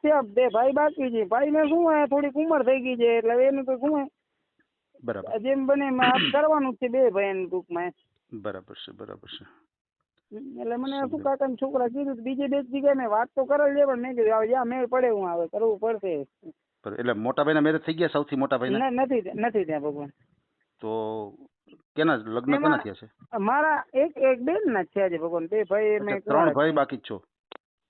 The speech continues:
Speaker 1: ના, બે જ, બે જ.
Speaker 2: એટલે ભાઈઓ તમે બે કે
Speaker 1: ભાઈ
Speaker 2: ત્રણ?
Speaker 1: બે, ત્રણ નહીં, બે ભાઈ ને એક બેન છે.
Speaker 2: અચ્છા, અચ્છા. મેરેજ
Speaker 1: હા.
Speaker 2: એક બેન ના જ થયા છે, બે ભાઈઓ તમે બાકી જ છો?
Speaker 1: હા, હા, હા, હા, એ રીતે.
Speaker 2: બરાબર છે, આખી વાત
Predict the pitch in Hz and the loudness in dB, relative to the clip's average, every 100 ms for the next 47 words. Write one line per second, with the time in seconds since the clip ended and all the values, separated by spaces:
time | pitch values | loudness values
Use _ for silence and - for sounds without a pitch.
0 | _ 254 320 320 311 233 220 - _ _ | _ -4 0 4 4 4 2 0 _ _
1 | _ _ _ _ _ _ _ _ _ 101 | _ _ _ _ _ _ _ _ _ -4
2 | 113 147 147 156 156 185 185 247 262 254 | 0 2 2 2 4 2 4 4 4 2
3 | _ _ _ _ _ _ _ - 269 285 | _ _ _ _ _ _ _ -4 0 2
4 | 285 277 208 247 226 220 247 220 202 190 | 2 0 2 4 4 2 2 2 -2 -2
5 | 175 139 127 117 117 - 95 92 90 90 | -4 -4 -8 -4 -4 -4 -10 -10 -12 -16
6 | _ _ 117 117 - 143 147 131 151 160 | _ _ -8 -2 0 2 0 2 2 2
7 | 139 147 127 123 135 131 139 131 127 127 | 0 -2 -2 0 0 2 0 0 2 0
8 | 113 - 87 _ _ _ - 196 220 208 | -2 -14 -18 _ _ _ -6 -2 0 -2
9 | 185 180 156 151 151 139 131 104 104 95 | -2 -4 -6 -8 -8 -10 -12 -8 -6 -8
10 | 92 - 104 - 98 113 | -10 -12 -12 -8 -6 -6